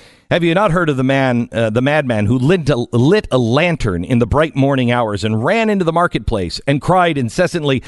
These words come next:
'I'm looking for God, I'm looking for God'? And many of those who did not believe in God were standing together there and excited considerable laughter. And they said, 'Oh, you lost him? Oh, did he lose his way like a child? Is he hiding?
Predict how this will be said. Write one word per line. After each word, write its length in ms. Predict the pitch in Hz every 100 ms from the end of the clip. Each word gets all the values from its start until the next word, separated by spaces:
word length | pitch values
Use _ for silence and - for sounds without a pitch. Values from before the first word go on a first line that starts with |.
| -
'I'm 160 | - 214
looking 300 | 220 208 175
for 140 | 170
God, 320 | 147 220 202 156
I'm 140 | 175
looking 280 | 214 190 160
for 140 | 175
God'? 560 | 156 214 147 85 69 - - _ -
And 180 | 123 151
many 240 | 208 240
of 120 | 214 160
those 280 | 165 156
who 100 | 123
did 260 | 117 - 226
not 220 | 208 175
believe 320 | 135 160 202
in 80 | 143
God 240 | 95 101 151
were 100 | 135
standing 440 | - 208 190 139
together 400 | 117 147 120 104
there 340 | 82 78 113 - - _ -
and 360 | 147 139 131 110
excited 680 | 143 - 170 147 127 -
considerable 640 | - 127 - 143 110 104
laughter. 500 | 113 131 120 - 90
And 140 | 127 117
they 100 | 107
said, 200 | 127 127
'Oh, 140 | 185
you 120 | 123
lost 540 | 110 110 123 170 - 226
him? 360 | 233 277 277 - - -
Oh, 180 | 190 175
did 180 | 147 147
he 100 | 151
lose 220 | 170 135
his 160 | 151
way 180 | 127 165
like 220 | 160 156
a 60 | 156
child? 720 | - 170 156 160 165 190 202 - -
Is 120 | 160
he 100 | 139
hiding? 560 | 113 101 104 123 151